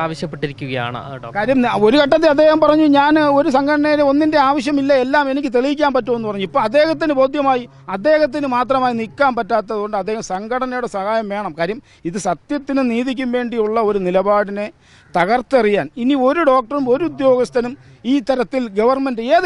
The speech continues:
Speaker 2: ഗവൺമെൻറ് ആവട്ടെ, ഒരു ഗവൺമെൻറ്റിനും എതിരെ ഇങ്ങനെ സ-, ഇത് ഗവൺമെൻറ്റിനെതിരെ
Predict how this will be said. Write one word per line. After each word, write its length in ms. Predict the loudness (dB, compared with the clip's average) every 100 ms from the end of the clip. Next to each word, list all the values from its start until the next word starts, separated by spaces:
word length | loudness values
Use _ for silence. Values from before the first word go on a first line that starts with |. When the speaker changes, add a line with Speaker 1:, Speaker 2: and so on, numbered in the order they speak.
| 2
Speaker 2:
ഗവൺമെൻറ് 340 | 2 0 0 -2
ആവട്ടെ, 220 | -4 -14 _ _ -2
ഒരു 140 | -2 2
ഗവൺമെൻറ്റിനും 540 | 2 2 -2 -4 -4 -4 -4
എതിരെ 240 | -2 0 0
ഇങ്ങനെ 200 | -4 -8 -10
സ-, 100 | -10 -8
ഇത് 100 | -4 -2
ഗവൺമെൻറ്റിനെതിരെ 580 | -2 0 -2 -2 0